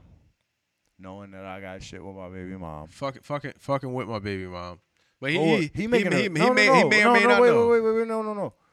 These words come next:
Speaker 1: Is he fucking her or is he trying to make a relationship with her? 'Cause he could just be fucking her.
Speaker 2: Well, nah, I think, I think he's trying to make a relationship.
Speaker 1: Nah,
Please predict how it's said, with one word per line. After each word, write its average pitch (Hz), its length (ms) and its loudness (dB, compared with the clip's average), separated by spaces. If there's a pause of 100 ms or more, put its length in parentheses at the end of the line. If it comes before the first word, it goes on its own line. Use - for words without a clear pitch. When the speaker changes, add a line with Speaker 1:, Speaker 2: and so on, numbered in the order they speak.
(240)
Speaker 1:
Is 123 80 -16
he 120 80 -16
fucking 165 400 -8
her 190 240 -14 (160)
or 113 140 -10
is 110 100 -12
he 110 60 -18
trying 117 200 -16
to 113 40 -18
make 110 120 -18
a 104 60 -16
relationship 104 560 -16
with - 100 -20
her? - 80 -20 (580)
'Cause 98 160 -18
he 135 80 -12
could 180 100 -14
just 143 180 -18
be 104 80 -18
fucking 131 340 -10
her. 67 100 -20 (260)
Speaker 2:
Well, 160 240 -8
nah, 127 220 -6
I 131 40 -10
think, 156 220 -12
I 143 60 -12
think 180 140 -8
he's 139 100 -10
trying 143 180 -6
to 123 60 -6
make 110 160 -8
a 104 40 -8
relationship. 98 680 -12
Speaker 1:
Nah, 52 60 -20